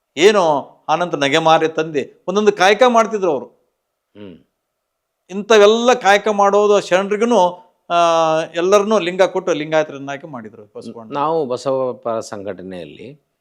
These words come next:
Speaker 2: ಎಲ್ಲ ಕಾಯಕ ಮಾಡೋ ಜನನೂ ಇರ್ತಾರೆ.
Speaker 1: ಹೌದು, ಅದು
Speaker 2: ಶ್ರೀಮಂತರು ಇರ್ತಾರೆ, ಬಡವರು
Speaker 1: ಬಡವರು
Speaker 2: ಇರ್ತಾರೆ. ಅಲ್ಲಿ ಆ ಸಮಾನ ಮನಸ್ಥಿತಿ ಬರ್ಲಿಕ್ಕೆ, ಆ ಸ್ಥಾನಮಾನಗಳನ್ನ ಅನುಭವಿಸ್ಬೇಕಾದಾಗ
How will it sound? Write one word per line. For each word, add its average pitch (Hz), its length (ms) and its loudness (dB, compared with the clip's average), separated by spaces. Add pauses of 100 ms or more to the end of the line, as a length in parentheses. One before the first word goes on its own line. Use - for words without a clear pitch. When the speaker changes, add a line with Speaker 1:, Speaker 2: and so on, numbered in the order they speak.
(320)
Speaker 2:
ಎಲ್ಲ 135 240 -2
ಕಾಯಕ 135 320 0
ಮಾಡೋ 123 260 -6
ಜನನೂ 113 320 -14
ಇರ್ತಾರೆ. - 520 -16
Speaker 1:
ಹೌದು, 131 260 -2
ಅದು 113 200 -14
Speaker 2:
ಶ್ರೀಮಂತರು 135 480 -4
ಇರ್ತಾರೆ, 131 300 -4
ಬಡವರು 117 300 -2
Speaker 1:
ಬಡವರು 120 220 -4
Speaker 2:
ಇರ್ತಾರೆ. - 500 -20
ಅಲ್ಲಿ 214 400 0
ಆ 151 160 2
ಸಮಾನ 151 440 0
ಮನಸ್ಥಿತಿ 147 540 -6
ಬರ್ಲಿಕ್ಕೆ, 104 440 -8
ಆ 87 60 -8
ಸ್ಥಾನಮಾನಗಳನ್ನ 113 840 -8
ಅನುಭವಿಸ್ಬೇಕಾದಾಗ 90 800 -16